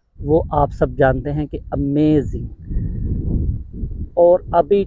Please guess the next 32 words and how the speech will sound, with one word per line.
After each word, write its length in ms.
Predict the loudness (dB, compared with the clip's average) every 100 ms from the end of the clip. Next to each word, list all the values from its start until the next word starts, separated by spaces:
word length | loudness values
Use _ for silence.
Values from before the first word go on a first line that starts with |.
| -4
ठंडी 300 | -8 0 0
ठंडी 340 | 0 -4 -2 -2
हवाएं 400 | -2 0 2 0
चल 220 | -4 -4
रही 300 | -2 -2 -2
हैं 260 | -6 -6
और 280 | -4 -2 0
ये 240 | -2 0 -2
सर्दी 480 | -2 -4 -2 -4
की, 240 | -4 -4 -4
अ, 180 | -4 -4 -2
आहट 360 | 0 -2 -6 -6
है। 200 | -6 -8 -20 -20 -16 -10 -6 -4
अ, 220 | -4 -4 -6
इससे 460 | -8 6 8 8 2 -20 _ -20
सिग्नल 380 | -6 0 2 2
मिल 200 | 2 0
गया 280 | 2 2 2
है 180 | 0 -4
कि 120 | -6
इंशाल्लाह 600 | -4 -4 -4 -8 -6 -6
अब 440 | -8 -8 -8 -8 -4
आगे 260 | 0 2 4
जो 120 | 8
है 140 | 8
मौसम 380 | 6 2 2 2
बहुत 340 | 2 0 -2 -6
ही 200 | -4 -2 -2 -4 -6 -4 2
नाइस 380 | 4 4 2 2
होने 180 | 4 6
वाला 220 | 4 4
है। 240 | 0 -2